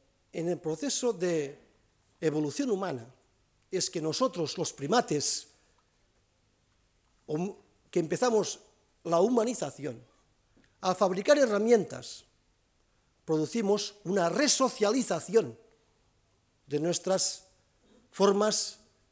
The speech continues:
eh, de coexistencia y de cohesión ancestrales. Es decir, sí, animales sociales que, a través de las herramientas y de la, de conseguir energía de otra manera,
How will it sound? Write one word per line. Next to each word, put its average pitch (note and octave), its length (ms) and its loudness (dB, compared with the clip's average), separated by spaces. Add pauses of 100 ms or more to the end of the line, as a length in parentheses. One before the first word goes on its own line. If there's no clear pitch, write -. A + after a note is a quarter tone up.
(540)
eh, D3+ 720 -2
de D#3 220 -4
coexistencia G#3 840 4
y G3 40 2
de D#3 140 -2
cohesión D#3 640 -2 (520)
ancestrales. C#3 840 -8 (1400)
Es F#3 140 2
decir, F#3+ 580 2 (800)
sí, G3 560 0 (320)
animales E3 500 0
sociales G3+ 800 -2
que, - 640 4
a D#3 140 -4
través D#3+ 400 2
de D3+ 80 -6
las C3+ 160 -6
herramientas D3 720 -4
y D#3 40 -6
de D#3 40 -2
la, D3+ 120 -4
de D3+ 240 -6
conseguir F3+ 420 2
energía F3 480 0
de D3+ 80 -2
otra D3+ 200 -4
manera, F3 460 -6